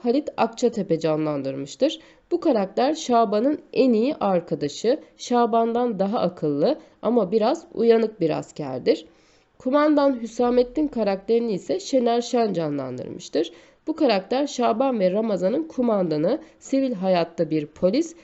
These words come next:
Şaban'ın yüzünden hep yaralanmıştır. Nazır Paşa'nın da damadıdır. Tavuk teyze ise Adile Naşit'tir. Tavuk gibi gıdaklayan Naz-, Nazır Paşa'nın kız kardeşidir.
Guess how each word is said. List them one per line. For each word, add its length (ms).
Şaban'ın 640
yüzünden 600
hep 240
yaralanmıştır. 920
Nazır 380
Paşa'nın 560
da 180
damadıdır. 880
Tavuk 340
teyze 340
ise 280
Adile 420
Naşit'tir. 720
Tavuk 320
gibi 200
gıdaklayan 720
Naz-, 380
Nazır 380
Paşa'nın 460
kız 260
kardeşidir. 680